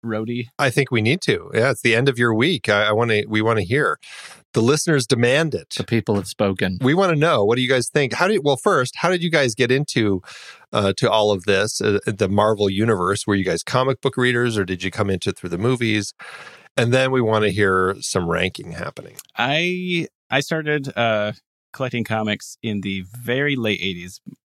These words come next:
Speaker 1: possibly even just the early nineties, 'cause it was that close to the, the end of the eighties. Um, collected those through my teens,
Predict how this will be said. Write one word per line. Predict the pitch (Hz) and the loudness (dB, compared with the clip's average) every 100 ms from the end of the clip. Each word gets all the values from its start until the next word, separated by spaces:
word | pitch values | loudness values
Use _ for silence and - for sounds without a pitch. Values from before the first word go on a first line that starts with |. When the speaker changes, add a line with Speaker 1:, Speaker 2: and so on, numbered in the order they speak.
| - | -8
Speaker 1:
possibly | 139 151 - 127 110 | -6 -4 -6 -6 -4
even | 107 107 104 95 | -2 -2 -2 -4
just | 90 95 - - | -6 -10 -14 -10
the | 92 | -8
early | 104 95 92 | -6 -6 -6
nineties, | 92 92 - 95 | -6 -6 -10 -16
'cause | - 98 | -12 -12
it | 82 | -12
was | 95 - | -14 -12
that | 95 - | -12 -10
close | 98 90 | -10 -12
to | - | -14
the, | 90 82 87 _ - | -16 -16 -18 _ -14
the | 90 | -10
end | 90 | -10
of | 85 | -14
the | 82 | -14
eighties. | 82 85 87 _ _ _ _ _ _ | -14 -14 -18 _ _ _ _ _ _
Um, | - 113 113 110 | -4 -2 -2 -6
collected | - 151 151 139 | -6 -6 -4 -4
those | 143 139 139 131 | 0 0 0 -4
through | 135 | -6
my | 127 110 | -4 -6
teens, | - 147 135 139 139 143 - | -6 -4 -2 0 -2 -4 -12